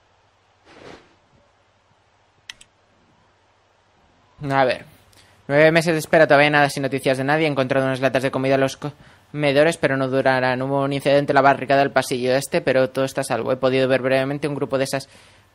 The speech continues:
cosas corriendo por ahí. Una se parecía a Heather. Tal vez fuera Heather. Joder. ¿Cómo nos estamos quedan-, cómo nos estamos quedando sin pilas? Solo escuchan la radio una vez por noche. Yo he abandonado. Han pasado tres putos meses desde la última transmisión. ¿Para qué se molestan?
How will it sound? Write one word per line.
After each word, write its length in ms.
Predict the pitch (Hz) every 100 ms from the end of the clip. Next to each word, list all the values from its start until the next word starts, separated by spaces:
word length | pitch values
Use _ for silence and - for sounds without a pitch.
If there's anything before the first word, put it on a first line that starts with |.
| - -
cosas 260 | 156 151 -
corriendo 420 | 151 143 143 127
por 140 | 123
ahí. 200 | 117 101
Una 160 | 139 143
se 120 | 151
parecía 360 | 143 135 151 131
a 40 |
Heather. 380 | - 120 - -
Tal 160 | 120
vez 200 | 131 131
fuera 220 | - 139 131
Heather. 300 | 131 113 -
Joder. 420 | - 151 - - _ - - - _ _ _ _ _ _ _ _ _ _ _ _ _ _ _ _
¿Cómo 180 | - 156
nos 160 | 165 156
estamos 300 | 143 151 151
quedan-, 300 | 143 147 - 147 156 - _ _ _ _ _ _ -
cómo 160 | 143
nos 140 | 135 131
estamos 300 | 147 143 143
quedando 220 | 143 143
sin 200 | 147 131
pilas? 260 | 135 117
Solo 160 | - 143
escuchan 440 | 143 156 147 143
la 120 | 135 135
radio 300 | 147 147 147
una 120 | 139
vez 160 | 147
por 160 | - 127
noche. 400 | 131 131 - 127
Yo 120 | 139
he 100 | 147
abandonado. 1300 | 147 147 147 - _ _ _ _ - 147 143 135 123
Han 140 | 131 131
pasado 240 | - 147
tres 160 | 139 -
putos 460 | - 143 143 139
meses 260 | 139 139 139
desde 260 | 135 127
la 140 | 131 131
última 260 | 139 143
transmisión. 520 | 139 127 123 - 120 113
¿Para 180 | 120
qué 80 | 117
se 140 | 143 151
molestan? 480 | 123 120 - 147